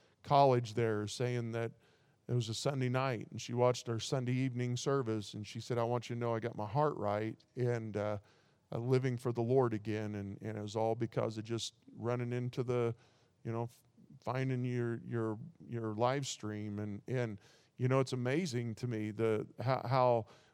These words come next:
we can use the technology, and the, and the preachers that wanna preach against that just really need to figure out life, you know, and, uh,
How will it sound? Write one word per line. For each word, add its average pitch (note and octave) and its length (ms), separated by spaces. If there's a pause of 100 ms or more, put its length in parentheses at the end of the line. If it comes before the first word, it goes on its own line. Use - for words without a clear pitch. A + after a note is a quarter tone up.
we B2 220
can B2 440
use C#3+ 320
the C3 80
technology, B2+ 920 (120)
and B2 180
the, B2 100
and C3 160
the A#2+ 60
preachers D3 640
that A#2+ 300 (440)
wanna D#3+ 180
preach D3+ 260
against C3 360
that A2 300
just C#3+ 300 (300)
really C3+ 320
need A#2+ 200
to G#2 60
figure A2 340
out G#2+ 180
life, G#2 420
you A2+ 100
know, G#2+ 460
and, A2 420
uh, G2+ 200